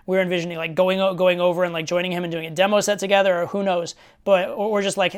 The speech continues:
have him taking the girl home, whatever. It was such a good interaction. The girls were really hot. Uh, and we're like, "Why are you back here? What's going on?"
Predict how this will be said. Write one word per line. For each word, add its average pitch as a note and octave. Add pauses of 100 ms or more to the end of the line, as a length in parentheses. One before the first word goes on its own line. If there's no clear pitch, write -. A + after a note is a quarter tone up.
have F#3
him G3
taking F#3+
the F#3
girl F3
home, F3
whatever. F3
It G3
was G3
such -
a G3+
good F#3+
interaction. F3+
The F3+
girls F#3+
were F#3
really G#3+
hot. G3 (480)
Uh, G3
and A3
we're F#3
like, F3
"Why E3
are F#3
you F3+
back F3
here? D#3
What's D#3+
going F3+
on?" F3